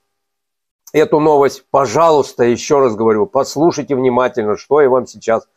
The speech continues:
сказал. И что я вам сейчас сообщил. И успокойте свои нервы.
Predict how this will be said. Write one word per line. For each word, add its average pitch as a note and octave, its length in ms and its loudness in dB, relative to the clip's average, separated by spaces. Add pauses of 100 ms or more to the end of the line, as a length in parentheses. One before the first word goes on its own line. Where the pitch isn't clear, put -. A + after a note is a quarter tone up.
(300)
сказал. F2+ 560 -4 (2000)
И C#3+ 60 0
что - 180 0
я G3 60 6
вам D#3 100 0
сейчас C#3+ 220 -2
сообщил. G#2+ 540 -2 (680)
И C3 160 0
успокойте C3+ 600 -2
свои G#2 240 -4
нервы. A#2+ 460 0